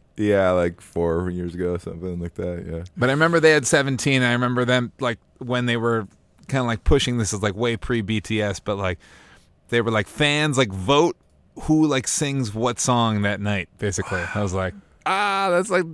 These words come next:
Speaker 2: the insane popularity <laughs> contest inside."
Speaker 1: Nightly, nightly pop contest. Wow, good times. Anyway, K-pop,
Speaker 2: Seventeen.
Speaker 1: Korean.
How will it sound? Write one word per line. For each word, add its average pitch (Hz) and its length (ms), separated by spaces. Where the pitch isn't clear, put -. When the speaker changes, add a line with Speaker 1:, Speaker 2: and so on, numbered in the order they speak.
Speaker 2:
the 170 100
insane 190 560
popularity 180 580
<laughs> - 0
contest 160 720
inside." - 520
Speaker 1:
Nightly, 85 560
nightly 90 420
pop 76 340
contest. 71 580
Wow, 71 300
good 110 160
times. 80 400
Anyway, 82 220
K-pop, 78 80
Speaker 2:
Seventeen. 127 920
Speaker 1:
Korean. 90 580